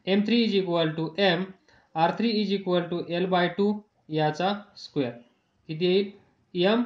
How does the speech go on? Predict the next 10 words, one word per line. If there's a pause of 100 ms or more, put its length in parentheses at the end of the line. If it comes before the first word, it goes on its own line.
(460)
एल
स्क्वेअर (480)
बाय (180)
फोर, (400)
आय
थ्री. (4000)
Now (1700)
we
can
calculate